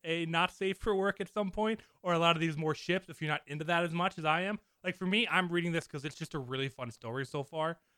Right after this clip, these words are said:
but I am getting little hints here and there that it might start becoming shipping heavy, so I want to put that out there. But overall,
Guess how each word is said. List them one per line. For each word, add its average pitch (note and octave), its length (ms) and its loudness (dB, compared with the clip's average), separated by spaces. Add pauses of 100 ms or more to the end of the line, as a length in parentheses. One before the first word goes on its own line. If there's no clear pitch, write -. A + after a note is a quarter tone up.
(160)
but C#3 100 -10
I C3 120 0
am A#2 220 -4 (100)
getting F#3 520 -2
little F#3 400 0
hints D#3 440 -2
here E3+ 280 -2
and D3+ 160 -2
there C3+ 340 0 (260)
that D3+ 160 0
it C#3 60 -4
might C#3 280 0
start D3+ 240 -4
becoming D3 340 -4
shipping F#3 320 -6
heavy, B2 340 -2
so C3 120 -8
I B2 40 -4
want C#3 460 0
to D#3+ 80 -14
put D#3 180 -6
that C#3+ 120 -8
out B2 240 -4
there. G#2+ 200 -10 (420)
But F3+ 160 2
overall, F#3 560 4